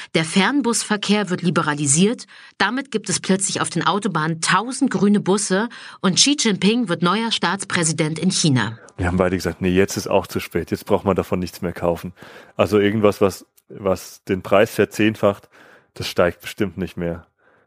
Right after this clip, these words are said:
Speaker 2: Dann ist es bis hundert Euro gestiegen und erst dann habe ich gekauft und mir gedacht, „Ja, okay,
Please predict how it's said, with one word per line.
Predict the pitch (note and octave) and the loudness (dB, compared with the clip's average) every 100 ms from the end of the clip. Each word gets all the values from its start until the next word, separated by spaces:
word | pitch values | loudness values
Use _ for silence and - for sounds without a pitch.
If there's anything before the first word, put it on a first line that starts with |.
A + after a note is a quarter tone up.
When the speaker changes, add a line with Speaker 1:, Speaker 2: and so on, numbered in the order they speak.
| _ _ | _ _
Speaker 2:
Dann | A2 B2 | 0 0
ist | A#2 | -4
es | A#2+ | -8
bis | A#2+ | -4
hundert | C#3 C3+ B2 | 2 4 4
Euro | A#2+ A#2 A2+ | 4 2 0
gestiegen | A2 - A#2 B2+ | -6 -4 -4 -2
und | G#2+ | 0
erst | G2+ F#2+ | 0 4
dann | A2+ A2 | 2 2
habe | F#2 | -2
ich | F#2+ | -4
gekauft | G2+ - G2 A2 - | -8 0 2 2 -2
und | G#2+ | -6
mir | A#2+ | -2
gedacht, | B2 A#2 G#2+ B2+ | 2 4 4 4
„Ja, | C#3 | 2
okay, | - - B2+ G#2+ | 0 2 2 2